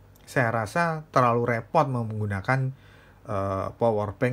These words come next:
yang terlalu berat tuh repot untuk aktivitas kerja, itu juga repot. Gitu loh. Kecuali ya kan kita ke desa, ya kan.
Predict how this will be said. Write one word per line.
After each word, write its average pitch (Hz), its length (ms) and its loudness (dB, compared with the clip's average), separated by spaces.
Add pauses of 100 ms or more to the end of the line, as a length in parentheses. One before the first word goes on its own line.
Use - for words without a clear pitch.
(120)
yang 107 40 -12
terlalu 104 360 -2
berat 101 400 -6
tuh 147 240 -6
repot 104 400 -6 (140)
untuk 98 180 -8
aktivitas 95 560 -12
kerja, 101 400 -8
itu 143 160 -12
juga 92 240 -12
repot. 90 400 -14 (1400)
Gitu 101 160 -8
loh. 98 180 -8 (240)
Kecuali 208 720 4
ya 170 160 2
kan 214 160 -2
kita 214 240 0
ke - 160 -2
desa, 165 720 2
ya 131 160 0
kan. 180 240 0